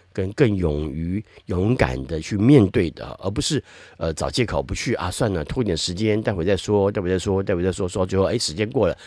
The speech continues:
还是过了，就算了吧。啊，不是，这个礼拜情感关系也是要，要更热情、更直接去面对，而且在礼拜六、礼拜天非常适合出去约会，可以去一些你真的很想去、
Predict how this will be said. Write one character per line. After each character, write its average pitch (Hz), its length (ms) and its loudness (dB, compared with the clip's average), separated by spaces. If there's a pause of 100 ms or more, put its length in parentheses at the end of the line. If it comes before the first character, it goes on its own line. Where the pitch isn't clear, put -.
还 87 100 -2
是 101 60 -2
过 104 180 -2
了， 92 60 0
就 107 160 -2
算 107 260 0
了 85 80 -2
吧。 69 220 -2 (300)
啊， - 120 -2
不 82 140 0
是， 80 300 -2 (360)
这 143 120 2
个 101 80 2
礼 90 40 2
拜 92 120 6
情 92 180 -2
感 85 100 2
关 82 140 2
系 87 140 -4
也 69 60 -2
是 - 160 -6
要， 71 100 -2
要 80 80 -2
更 87 180 0
热 90 160 2
情、 73 220 -4
更 85 140 -2
直 - 160 -8
接 85 140 -4
去 80 140 -8
面 76 180 -4
对， - 140 -4
而 104 120 -4
且 104 120 0
在 95 140 0
礼 71 120 -4
拜 92 160 0
六、 87 120 2
礼 71 80 -4
拜 85 160 -2
天 80 200 -6 (280)
非 123 240 4
常 73 180 -2
适 - 160 -6
合 78 80 -6
出 73 140 -10
去 80 40 -6
约 73 160 -4
会， 76 240 -4 (300)
可 - 100 -2
以 104 80 4
去 107 220 0
一 110 60 2
些 110 140 4
你 78 200 2
真 160 320 4
的 156 100 0
很 90 140 -4
想 60 220 -6
去、 - 200 -8